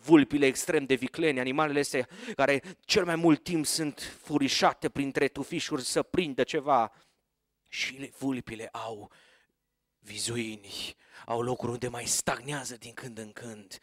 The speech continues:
Și regele continuă spunând, „Însă uitați-vă la mine, fiul omului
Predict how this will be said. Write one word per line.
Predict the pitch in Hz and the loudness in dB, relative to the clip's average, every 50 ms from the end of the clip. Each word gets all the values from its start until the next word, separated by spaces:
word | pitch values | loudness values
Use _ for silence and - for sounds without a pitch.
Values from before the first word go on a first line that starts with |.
| - - - - - - | -20 -20 -20 -20 -14 -8
Și | - - 123 | -6 -6 -4
regele | 120 120 117 117 120 113 113 | -4 -6 -6 -6 -6 -6 -6
continuă | 110 - 120 120 - - 120 120 117 110 120 | -8 -8 -8 -8 -6 -8 -8 -6 -6 -8 -8
spunând, | - - - 120 113 120 117 113 110 107 104 - - - - - - - - | -8 -8 -8 -10 -12 -10 -12 -14 -14 -14 -14 -16 -16 -18 -20 -20 -20 -14 -10
„Însă | - 113 - - | -8 -6 -2 0
uitați-vă | 117 113 - - 135 123 - - 131 117 127 | 0 0 0 -2 -4 -6 -6 -6 -4 -4 -4
la | 117 127 | -6 -6
mine, | 123 127 123 117 113 107 101 - - _ _ - - - - _ | -8 -10 -10 -8 -10 -12 -12 -16 -20 _ _ -20 -20 -20 -20 _
fiul | _ - - - - 123 120 131 123 117 | _ -20 -16 -8 -4 -2 0 2 2 2
omului | 110 131 127 117 120 120 113 113 107 107 98 | 2 0 0 -2 -6 -8 -6 -4 -4 -6 -6